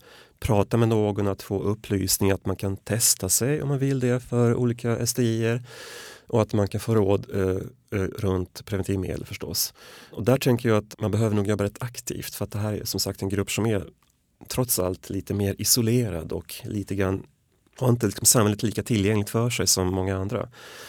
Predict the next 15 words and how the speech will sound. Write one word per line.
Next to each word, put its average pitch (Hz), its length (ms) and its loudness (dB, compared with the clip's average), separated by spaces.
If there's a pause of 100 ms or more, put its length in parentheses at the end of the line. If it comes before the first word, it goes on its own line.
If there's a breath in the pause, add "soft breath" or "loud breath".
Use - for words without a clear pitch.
(120 loud breath)
Så - 120 -8
att 104 40 -4
man 107 100 2
måste 107 220 2
mer 107 160 4
aktivt - 480 -4
gå 95 160 -2
ut 92 300 0
och 90 100 -4
berätta 95 460 -2
att 82 100 -10
man 85 120 -4
finns, - 460 0
tänker - 240 -10
jag. - 240 -6